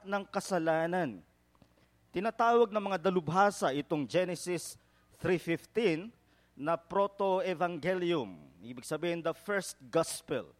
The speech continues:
Ang unang-unang ebanghelyo sa buong Biblia ay itong propesiyang mula mismo sa Diyos,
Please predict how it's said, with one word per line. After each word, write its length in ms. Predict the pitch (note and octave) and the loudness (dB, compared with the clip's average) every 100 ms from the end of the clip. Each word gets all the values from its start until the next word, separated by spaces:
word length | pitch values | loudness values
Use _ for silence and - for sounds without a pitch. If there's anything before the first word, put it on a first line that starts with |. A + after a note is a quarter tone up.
| _ _ _ _ _ | _ _ _ _ _
Ang 240 | E3+ E3+ - | -4 -4 -4
unang-unang 800 | A3 B3+ B3+ A3+ - A3+ A3+ A3+ G#3+ | -2 0 -2 -4 0 2 4 2 -2
ebanghelyo 800 | G3+ D#3 F#3 E3+ F#3 A3 G#3+ A3 | -6 0 -2 0 -2 -2 0 -2
sa 160 | - F3+ | 0 -2
buong 320 | F#3 F3+ F3 G#2+ | 0 -2 -4 -8
Biblia 560 | - A#3 F3+ C#3 B2+ C#3 G3 _ _ _ _ _ _ | -2 -2 -2 -4 -2 -4 -6 _ _ _ _ _ _
ay 240 | - F#3 F#3+ | -8 -6 -2
itong 480 | G#3+ G#3 G3 G3 - _ _ _ _ _ _ _ | -2 0 -4 -8 -14 _ _ _ _ _ _ _
propesiyang 880 | G3 F#3+ F#3+ - G#3+ G#3+ G#3 G#3 G3+ | -2 0 -2 -4 -4 0 -2 -2 -4
mula 320 | F3+ F3 F3 | -2 0 0
mismo 400 | F3 G3 F#3+ G#3 | 0 -2 -2 -6
sa 160 | G3 G3+ | -4 -2
Diyos, 640 | D3+ F3 G#3 - - - | 0 2 2 0 -12 -16